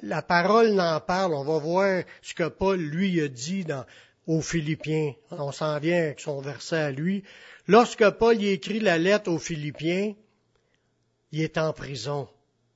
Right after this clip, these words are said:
S'il y aurait eu bien de quoi chialer contre le gouvernement, contre les autorités, contre, euh, le, le, la manière que c'est, les lois sont, puis comment c'est géré, puis comment ça se fait que lui, qui est un gars innocent, qui se retrouve en prison,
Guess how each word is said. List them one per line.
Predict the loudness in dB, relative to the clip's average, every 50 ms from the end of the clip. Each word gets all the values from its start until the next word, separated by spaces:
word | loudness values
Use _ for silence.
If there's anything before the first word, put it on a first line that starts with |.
| _ _ _ _ _ _ _ _ _ _ _ _ _ _ _ _ _ _ _ _ _ _ _ _ _
S'il | -16 -10 -6 -2
y | -2
aurait | 0 0 2 0
eu | 0 0
bien | 2 2 4 2 2
de | 0 -2
quoi | -2 0 2 2 2 0
chialer | -2 0 -2 0 0 0 0 0 2 0 0
contre | 2 2 0 0 0 0
le | -4 -4
gouvernement, | -4 -4 -2 -2 -2 -2 -2 -2 -2 -2 -2 -2 -2 -4 -4
contre | -2 -2 -2 -2 -2 -2
les | -2 -2 -2 -2
autorités, | -2 -4 -2 -4 -4 -4 -4 -6 -8 -6 -4 -4 -4
contre, | -4 -4 -4 -2 -2 -4 -6 -6 -6
euh, | -6 -6 -8 -12 -16 -20 -20 -20 -18 -10 -4
le, | -2 0 0 0 2
le, | 2 2 0 0 -2 -4 -8 -20 -20 _ -4
la | -2 -2 0
manière | 0 -2 -2 0 2 2 4 4 2 2
que | 0 -2 -4 -2
c'est, | -2 0 0 2 2 0 0
les | 0 2 2 4 2
lois | 2 0 0 0 -2 -2
sont, | -4 -4 -4 -2 -2 -2 -4 -6
puis | -8 -10 -10 -6 -6
comment | -4 -2 -2 -2 -2
c'est | -2 -2 -2 -2
géré, | -2 -2 -2 -2 -2 -2 -4 -4 -4 -6 -6 -8
puis | -8 -10
comment | -8 -6 -4 -6 -6
ça | -4 -6 -8
se | -8 -8 -6
fait | -4 -4 -4
que | -2 -4
lui, | -6 -6 -4 -4 -4 -4 -4
qui | -2 -2 -2
est | -2 -2 -2
un | -2 -2 -2
gars | 0 2 2 2
innocent, | 2 2 0 0 0 0 0 -2 -6 -6 -4 -4 -4 -4
qui | -6 -8
se | -10
retrouve | -10 -10 _ -10 -10 -8 -8 -8 -8
en | -10 -10
prison, | -12 -12 -14 -12 -10 -8 -6 -6 -6 -6